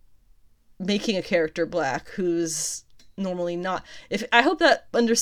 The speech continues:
makes sense what I'm saying. There's, there's nothing wrong with if they did decide to make Superman black, necessarily. Nothing wrong with that.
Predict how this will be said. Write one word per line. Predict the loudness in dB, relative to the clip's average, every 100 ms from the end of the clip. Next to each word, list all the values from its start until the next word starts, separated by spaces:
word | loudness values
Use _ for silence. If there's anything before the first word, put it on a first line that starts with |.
| 2
makes | 0 2
sense | 0 0 0
what |
I'm | 0 0
saying. | 2 2 2 -2 -2
There's, | 0 0 4
there's | 8 8 8
nothing | 2 2 -2
wrong | 2 2 2
with | -2 -4
if | -4
they | -4
did | -4 -4
decide | -2 0 0
to | 0
make | -2 -2 -2
Superman | -6 -4 -6 -6 -6
black, | -2 -2 -2 -4 -8
necessarily. | -6 -4 -2 0 2 0 0 -2
Nothing | 0 0 0 -2
wrong | -2 -4 -4
with | -8
that. | -6 -6 -6